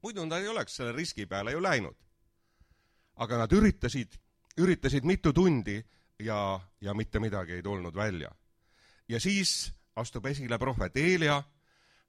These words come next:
ta seab korda altari, äh, ta paneb altari peale puud, paneb, paneb sinna peale ohvri ja, ja mis ta veel teeb, ta kallab sinna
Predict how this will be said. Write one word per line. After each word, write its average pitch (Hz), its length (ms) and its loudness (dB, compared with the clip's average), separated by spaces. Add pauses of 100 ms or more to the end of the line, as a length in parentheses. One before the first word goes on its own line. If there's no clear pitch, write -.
ta 117 300 0
seab 165 320 0
korda 120 380 2
altari, 165 560 4 (420)
äh, 101 300 -4 (180)
ta 101 380 -2 (220)
paneb 110 260 -2
altari 117 360 -2
peale 90 220 -4
puud, 190 540 0 (320)
paneb, 107 340 -6 (160)
paneb 104 240 -2
sinna 107 280 -2
peale 98 360 0 (320)
ohvri 165 460 0 (500)
ja, 113 220 -2 (100)
ja 107 160 -2
mis 120 160 -2
ta 110 120 4
veel 170 280 4
teeb, 156 320 0 (220)
ta 104 120 -4
kallab 160 560 4
sinna 117 440 -2